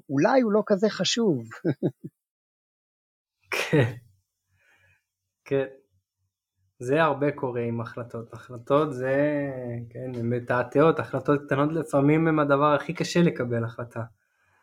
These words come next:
Speaker 2: אה,
Speaker 1: נכון.
Speaker 2: ופרספקטיבה <laughs> באמת, אה, הולכת לאיבוד לפעמים.
Speaker 1: נכון,
Speaker 2: כן.
Speaker 1: וכשאתה כל היום עומד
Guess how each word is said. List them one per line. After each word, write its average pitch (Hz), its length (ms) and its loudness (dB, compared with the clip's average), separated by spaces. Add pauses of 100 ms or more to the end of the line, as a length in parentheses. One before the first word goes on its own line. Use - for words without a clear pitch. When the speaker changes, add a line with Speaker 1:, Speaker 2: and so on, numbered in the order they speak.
(880)
Speaker 2:
אה, 117 420 0
Speaker 1:
נכון. 120 240 2
Speaker 2:
ופרספקטיבה - 1160 -2
<laughs> 127 40 -4
באמת, 123 260 0 (200)
אה, 120 100 4
הולכת 135 340 2
לאיבוד 135 360 6
לפעמים. 117 460 2 (840)
Speaker 1:
נכון, 151 280 -4
Speaker 2:
כן. 120 160 4 (200)
Speaker 1:
וכשאתה 113 400 -4
כל 143 220 4
היום 147 400 4
עומד 117 360 -2